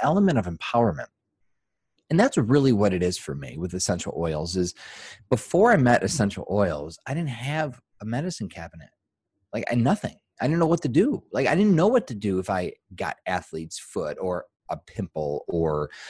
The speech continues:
my kid had a fever. Like, I, I, I, I was at the mercy of going to the pharmacy, right? And so I was at the mercy of doing something that I knew had a negative consequence to it, because the reality is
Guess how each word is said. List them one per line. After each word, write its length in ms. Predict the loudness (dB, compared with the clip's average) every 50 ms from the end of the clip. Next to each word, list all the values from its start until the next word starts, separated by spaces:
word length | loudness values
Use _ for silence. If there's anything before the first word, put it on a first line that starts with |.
| -18 -18 -18 -14 -6
my 240 | -4 -2 -2 -2 -4 -8
kid 320 | -8 -6 0 2 2 2 2
had 160 | 2 0 -2
a 60 | -2
fever. 640 | -6 -8 0 2 2 2 2 0 -4 -8 -8 -10 -14 _ -20 _ _ 0
Like, 200 | 0 0 0 -2 _ -4
I, 280 | -2 -2 0 -2 -4 -6 -6 _
I, 160 | -4 -4 -4 -6 -6
I, 140 | -6 -6 -6 -4 -2 2
I 40 | 4
was 200 | 4 6 6 4
at 120 | 4 4
the 80 | 4 6
mercy 500 | 6 6 6 6 4 2 2 4 4 4
of 80 | 4
going 140 | 4 4 2
to 40 | 2
the 60 | 2
pharmacy, 640 | 2 2 2 4 2 0 -2 -2 -4 -6 -8 -12 _ _ _ _ _ _ _ _ _ _
right? 320 | 2 4 4 6 6 4 4
And 200 | 2 0 0 0
so 480 | 0 4 6 6 8 8 6 4 2 -2 -12 -4 2
I 100 | 4 4
was 100 | 4 4
at 120 | 2 0
the 40 | 0
mercy 560 | 0 2 2 2 2 2 0 -2 -2 -2 0
of 200 | 0 -2 -4 2
doing 320 | 4 4 4 4 2 0 -2
something 400 | -2 -4 -4 -4 -4 -4 -4 -4
that 120 | -4 -4
I 100 | -6 -6
knew 580 | -6 -6 -4 -2 -2 0 0 0 0 0 -2 -4 -8 _
had 160 | -6 -4 -4
a 60 | -2
negative 420 | -2 -4 -4 -4 -4 -4 -6 -6 -6
consequence 640 | -8 -10 -10 -10 -12 -16 _ -14 -14 -14 -14 -16
to 160 | -16 -16 -18
it, 140 | -18 -20 -20 _ _ _ _ _ _ _ _
because 440 | -6 -4 2 4 4 4 4 2
the 80 | 0 -2
reality 540 | 0 0 0 0 0 0 -2 -2 -4 -6 -8
is 300 | -10 -10 -12 -14 -16